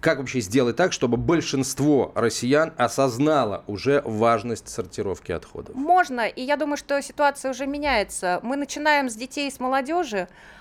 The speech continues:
Speaker 2: а, и для молодежи сейчас, э, это просто стало модным. То есть если запустить, э, эту идею и сделать ее модной и интересной, а, модные экологические привычки, они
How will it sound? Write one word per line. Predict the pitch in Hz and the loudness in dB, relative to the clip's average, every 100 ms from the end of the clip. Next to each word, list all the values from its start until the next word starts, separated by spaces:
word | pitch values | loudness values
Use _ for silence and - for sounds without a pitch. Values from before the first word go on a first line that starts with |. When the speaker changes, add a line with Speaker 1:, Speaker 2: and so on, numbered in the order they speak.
| - | -6
Speaker 2:
а, | - 214 214 214 | 2 4 4 2
и | 269 | -4
для | 214 180 233 277 | -6 -6 2 2
молодежи | 285 294 285 370 320 | 4 0 0 -2 -4
сейчас, | - 240 269 240 220 - - | -8 -6 0 2 2 -4 -4
э, | 196 220 214 208 - - - - | -2 0 0 -2 -6 -20 -20 -6
это | - 247 277 | -4 -2 -2
просто | 285 311 - | -2 -2 -4
стало | - 285 277 262 | -2 0 2 0
модным. | 302 240 165 156 - - | 0 0 -2 -12 -14 -16
То | 214 | -16
есть | - | -14
если | 202 269 285 269 277 254 - - - | -6 -4 -4 -2 0 0 -4 -18 -6
запустить, | 190 - 302 - 339 320 - - - | -4 -2 -4 -4 -4 -4 -8 -16 -8
э, | 220 214 208 | -4 -2 -2
эту | - 262 247 | -2 -2 -4
идею | 247 233 240 269 220 190 | -8 -8 -4 0 2 2
и | - 220 | -2 -8
сделать | 202 269 247 - | -2 -2 -2 -6
ее | 226 254 | -4 -2
модной | 247 320 349 226 190 | 2 4 2 -2 -6
и | 170 214 | -6 -6
интересной, | 226 269 294 359 - 208 165 - - - - - | -6 -4 -2 -2 -4 -6 -6 -8 -20 -20 -16 0
а, | 202 202 196 - - - - _ _ - | 4 6 4 2 -4 -20 -20 _ _ -6
модные | 226 302 220 233 226 202 | 2 2 2 -2 -2 -2
экологические | - 247 247 - - 247 | 0 0 0 -8 -10 -10
привычки, | - 269 330 359 - 214 | -6 -2 -2 -2 -6 -4
они | 208 220 240 277 277 | 2 2 2 -2 -6